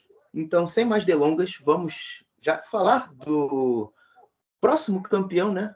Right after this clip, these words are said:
Ou futuro novo, ou fu-, atual campeão, e vai só apenas renovando a sua conquista, o Bayern de Munique, que foi a Bielefeld,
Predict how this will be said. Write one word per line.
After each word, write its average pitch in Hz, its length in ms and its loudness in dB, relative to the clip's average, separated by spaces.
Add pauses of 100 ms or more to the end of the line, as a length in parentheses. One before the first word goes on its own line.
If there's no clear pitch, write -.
Ou - 300 -6
futuro 214 560 -2
novo, 147 400 6
ou 127 300 0
fu-, - 200 -20 (220)
atual 139 460 4
campeão, 151 560 0 (400)
e 139 60 -6
vai 165 180 2
só 170 160 -2
apenas 160 440 -4
renovando 160 440 -2
a - 20 4
sua 151 180 0
conquista, 156 360 -8
o 151 40 -10
Bayern 156 280 0
de 139 80 -6
Munique, 131 420 -6 (560)
que 175 80 -8
foi 226 180 4
a 226 60 2
Bielefeld, 226 580 0